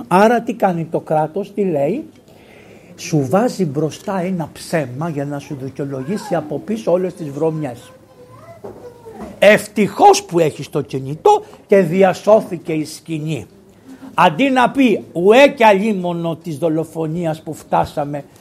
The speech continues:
να δολοφονούμε ανθρώπους και μάλιστα ανθρώπους που δεν έχουνε το νιονιό, όπως λένε αυτοί, εγώ δεν ξέρω, εγώ νομίζω ότι αυτός είχε περισσότερο νιονιό από όλους.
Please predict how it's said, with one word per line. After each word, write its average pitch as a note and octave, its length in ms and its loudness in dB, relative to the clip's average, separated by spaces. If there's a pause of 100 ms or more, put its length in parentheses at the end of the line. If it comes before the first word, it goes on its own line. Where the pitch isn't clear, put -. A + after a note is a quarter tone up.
(160)
να D#3 160 0
δολοφονούμε D#3 840 -2
ανθρώπους D3+ 680 -4
και C#3 240 -6
μάλιστα F3 580 -8
ανθρώπους C#3 800 -6 (600)
που D#3+ 140 0
δεν E3 260 2
έχουνε E3+ 560 -2
το D#3 120 2
νιονιό, D3+ 540 0
όπως D3+ 300 -4
λένε F3 180 0
αυτοί, F#3+ 220 -2
εγώ D3 200 0
δεν D#3 140 0
ξέρω, C#3+ 240 0
εγώ D3 180 0
νομίζω E3+ 340 -2
ότι E3+ 140 -6
αυτός D#3+ 320 -6
είχε D3 160 -8
περισσότερο D3+ 640 -6
νιονιό D3 360 -2
από D3 180 -4
όλους. A2 260 -12